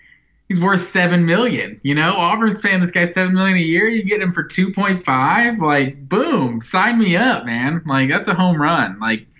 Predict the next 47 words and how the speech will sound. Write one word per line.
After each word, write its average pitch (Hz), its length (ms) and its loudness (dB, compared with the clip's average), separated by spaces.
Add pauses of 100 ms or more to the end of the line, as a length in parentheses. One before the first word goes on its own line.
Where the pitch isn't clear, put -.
(1300)
I 139 100 0
think 147 160 0
we, 156 180 0
we 160 120 0
talked 196 320 0
a 180 40 0
lot 175 460 0
about, 139 540 -2
you 147 120 -2
know, 143 140 2
Gus 139 480 -2
and, 123 260 0
and 120 200 -2
Tennessee, 151 760 2
whatever 139 380 2
happened 135 560 0
with 127 80 -2
that 139 240 -2
situation. 113 560 0
Like, 117 160 0
if, 117 220 -4
if 135 180 -2
he 123 320 0
turned 131 340 0
the 120 80 -2
job 107 360 0
down, 139 420 2
like, 117 260 0 (760)
I 120 80 0
don't 120 100 2
know 123 120 2
if 120 60 -2
anyone 127 280 2
really 127 220 2
knows, 127 480 2
but, 120 260 0
um, 110 500 0 (500)
I 147 120 0
think 139 220 -2
U-, 147 260 0
U 151 140 2
C 123 280 -2
F, 120 380 -2
yeah, 107 220 0
I 113 40 -2
think 123 160 0
they, 113 280 -2